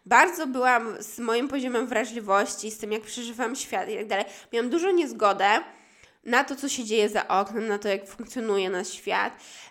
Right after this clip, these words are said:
cierpienie innych i tak dalej. Bardzo mnie to wszystko dotykało, jak patrzyłam, w ogóle nie mogłam na to, w, w, w to do końca wchodzić. I też jak, em,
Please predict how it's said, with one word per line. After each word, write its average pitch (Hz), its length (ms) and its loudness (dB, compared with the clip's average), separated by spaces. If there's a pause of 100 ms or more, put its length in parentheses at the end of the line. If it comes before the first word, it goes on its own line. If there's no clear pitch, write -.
(220)
cierpienie 277 500 -2
innych 208 340 0
i - 40 -16
tak 247 140 -6
dalej. 214 180 2
Bardzo 240 260 2
mnie 294 100 -2
to 196 80 -6
wszystko - 300 -8
dotykało, 226 600 0
jak 180 200 -4
patrzyłam, 208 540 -4 (140)
w 208 60 -6
ogóle 233 180 -4
nie 277 100 -2
mogłam 294 240 -2
na 285 100 -2
to, 277 220 -8
w, - 80 -20
w, - 360 -20 (480)
w - 80 -20
to 233 100 -8
do 330 100 0
końca 269 340 2
wchodzić. 170 480 -2 (500)
I 226 100 -4
też 277 240 0
jak, 269 400 -2
em, 226 580 2